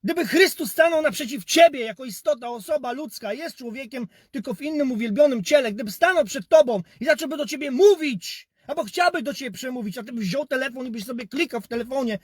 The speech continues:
Jak by się on poczuł? Jak ty byś się poczuł? Gdybyś poszedł, pojechał do kogoś bardzo ważnego dla ciebie i zacząłbyś z tą osobą rozmawiać, a ona by cię ignorowała, patrząc w telefon.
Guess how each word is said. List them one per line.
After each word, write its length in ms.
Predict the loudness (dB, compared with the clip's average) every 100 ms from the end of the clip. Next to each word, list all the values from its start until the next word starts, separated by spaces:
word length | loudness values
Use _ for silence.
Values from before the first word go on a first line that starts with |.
| _ _
Jak 260 | 4 4 2
by 100 | -6
się 160 | -8
on 260 | 2 4 4
poczuł? 480 | 0 0 -2 -8 -6
Jak 120 | -6
ty 160 | -4 -4
byś 200 | -4 -6
się 140 | -8
poczuł? 540 | -6 -6 -6 -12 -18 _ _ _ _ _ _ _ _ _ _ _ _ _ _ _ _ _ _ _ _ _
Gdybyś 280 | 0 0 0
poszedł, 400 | 2 2 2 -2
pojechał 420 | -2 2 2 0
do 120 | -4
kogoś 300 | -4 -4 -2
bardzo 360 | 2 2 2 -2
ważnego 420 | -2 -2 -2 -2
dla 140 | -2 -2
ciebie 280 | -2 -4
i 40 | -4
zacząłbyś 380 | -6 -6 -6 -4
z 40 |
tą 140 | -4
osobą 320 | -4 -4 -4 -2
rozmawiać, 400 | -2 -2 -2 -2
a 40 |
ona 160 | -2 -2
by 80 |
cię 120 | -4 -6
ignorowała, 580 | -2 -2 2 2 2
patrząc 340 | -2 -6 -8 -10
w 40 |
telefon. 600 | -2 0 0 -2 -8 -10